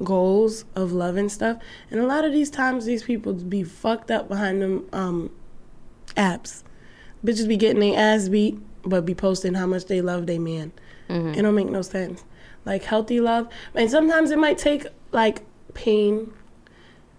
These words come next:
Speaker 1: to get to a healthy place. Niggas is fucked up. That's normal.
Speaker 2: Mm-hmm.
Speaker 1: So niggas might have to do some shit and you go through it. But we're gonna see.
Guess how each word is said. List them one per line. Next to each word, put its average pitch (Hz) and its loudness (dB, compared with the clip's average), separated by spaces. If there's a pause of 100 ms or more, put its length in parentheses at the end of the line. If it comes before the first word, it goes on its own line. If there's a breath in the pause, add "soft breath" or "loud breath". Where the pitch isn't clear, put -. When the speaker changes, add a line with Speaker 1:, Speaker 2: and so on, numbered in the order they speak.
(680)
Speaker 1:
to - 0
get 190 2
to 202 0
a 196 0
healthy 190 0
place. 196 -2
Niggas 208 2
is 208 2
fucked 185 -6
up. 180 -8
That's 196 -4
normal. 180 -4
Speaker 2:
Mm-hmm. 156 -6
Speaker 1:
So 196 -4
niggas 208 4
might 220 4
have 208 2
to 214 4
do 196 2
some 196 0
shit 196 0
and 185 -2
you 185 -2
go 185 -4
through 196 -4
it. - -6 (520 loud breath)
But 208 0
we're 247 2
gonna 240 0
see. 185 -6